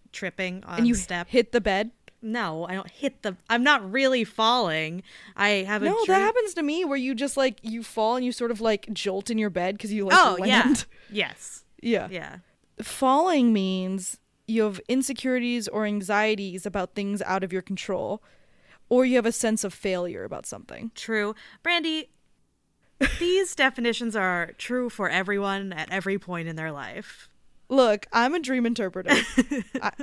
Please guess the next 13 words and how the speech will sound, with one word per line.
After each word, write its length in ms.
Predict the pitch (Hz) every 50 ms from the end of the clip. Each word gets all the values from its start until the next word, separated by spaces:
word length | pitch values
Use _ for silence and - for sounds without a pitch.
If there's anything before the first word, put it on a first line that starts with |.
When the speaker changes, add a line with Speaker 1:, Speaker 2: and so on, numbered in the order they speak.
| 269 -
Speaker 2:
I 140 | 233 247 294
have 180 | 320 330 311
a 160 | 359 381 370 277
gift. 400 | - 220 202 - - - - 254 - - - 233 - - - -
Um, 400 | 240 240 233 226 220 214 220 - - _ _ _ _ _ _ _ - - - - - _ _ _ -
have 140 | 302 302 240
you 80 | 285 269
ever 180 | 262 294 311
had 180 | 320 311 311 311
a 60 | 311
dream 240 | 226 220 226 233 247
that 180 | 240 233 - -
you're 340 | 240 233 214 208 208 190